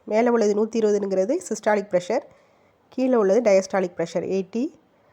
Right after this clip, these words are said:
ஆ, என்கிறது டயஸ்டாலிக் பிரஷர் வந்து அளவிடப்படுகின்றது. அதாவது இந்த உயர் ரத்த அழுத்தம், அதுல வந்து என்னென்ன, ஆ, பாதிக்கப்படுது அப்படின்னா, இதய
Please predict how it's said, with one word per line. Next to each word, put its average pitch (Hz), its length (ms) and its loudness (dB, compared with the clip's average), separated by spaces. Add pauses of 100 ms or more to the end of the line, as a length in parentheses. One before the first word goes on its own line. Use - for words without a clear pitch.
(320)
ஆ, 190 200 -4
என்கிறது 185 540 -2
டயஸ்டாலிக் 190 480 0
பிரஷர் 170 240 -6
வந்து 175 320 -6 (320)
அளவிடப்படுகின்றது. 165 760 -6 (2750)
அதாவது 202 500 2 (140)
இந்த 214 200 -8
உயர் 240 260 4
ரத்த 233 260 0
அழுத்தம், 190 480 -2 (760)
அதுல 196 300 -2
வந்து 202 220 0
என்னென்ன, 233 320 2 (400)
ஆ, 175 40 -12 (400)
பாதிக்கப்படுது 196 640 -2
அப்படின்னா, 185 340 -4 (1000)
இதய 220 520 2